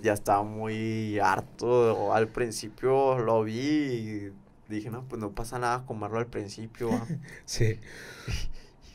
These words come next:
Speaker 1: No, pero ya comerlo siempre, siempre, todos los días,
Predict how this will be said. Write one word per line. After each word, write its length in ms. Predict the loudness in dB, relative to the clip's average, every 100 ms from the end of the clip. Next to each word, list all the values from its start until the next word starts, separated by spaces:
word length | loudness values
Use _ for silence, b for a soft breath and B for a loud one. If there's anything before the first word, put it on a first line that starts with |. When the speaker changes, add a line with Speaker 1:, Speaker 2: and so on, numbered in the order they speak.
| -10
Speaker 1:
No, 160 | -8 -8 -2
pero 160 | 4 6
ya 240 | 8 6
comerlo 440 | 2 2 4 4
siempre, 480 | 2 4 4 4 -4
siempre, 340 | -4 -8 -8 -6
todos 200 | -2 -2
los 160 | -2
días, 360 | -2 0 0 -2